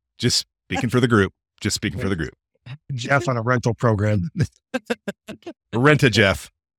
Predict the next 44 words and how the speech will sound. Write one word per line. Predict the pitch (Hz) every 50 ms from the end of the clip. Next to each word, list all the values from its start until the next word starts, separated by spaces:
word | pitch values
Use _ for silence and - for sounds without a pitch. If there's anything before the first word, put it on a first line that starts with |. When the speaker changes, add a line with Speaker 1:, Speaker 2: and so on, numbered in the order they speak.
| _ _ _ -
Speaker 1:
Rent | 233 233 247 254 202
a | 196
Jeff. | 123 127 101 90 - _ _ _ _ _ _ _ _ _ _ _ _ _ -
Speaker 2:
All | 127 165
right, | 185 190
Speaker 1:
Yep. | 135 147
Speaker 2:
today, | 156 170 170 156
folks, | 147 - 156 143 123 -
we | 160
have | 147 117 -
three | - 165 175
Jeffs | 151 131 160 165 170 - -
in | 156 156
stock | 131 - - 151 147 185 202 -
and | 165 151 143 135
more | 143 175 196
to | 190
come | - - 190 196
next | 202 208 202 - -
week. | 233 262 247 - _ _ - 226 _ - - - _ - - - - - - - _ -
<laughs> | - 151 - - 147 - _ - 160 143 _ _ _ _ _ _ _ _ _ _ _ _ _ -
Speaker 1:
And | - - 135 139 147 294 285 - _ -
then | - 135 139 139 139
in | 139 135
the | 135 135
other | 147 160 156
twenty-five | - 175 160 156 143 - 147 139 143 -
percent, | 135 123 - - 127 131 127
I | 110 113
would | 120 117 113 104 90
like, | 101 98 101 98 - - -
uh, | 104 98 90 85 85 82
to | - -
use | 95 95 92 87 80 78
Geyer's | 87 80 80 82 82 85 82 - - -
words, | - 87 85 85 80 - - _ _ _ _ _ -
help | 82 80 120 120 117 - _ _ _ _ _ _
family | - - 110 107 107 107 104 101 101 104 104 98 87
pay | - - 98 87 87
off | 85 85 85 80 -
stuff | - - 90 85 -
that | - 80 -
they | 78 80
bought, | 76 73 78 76 80 85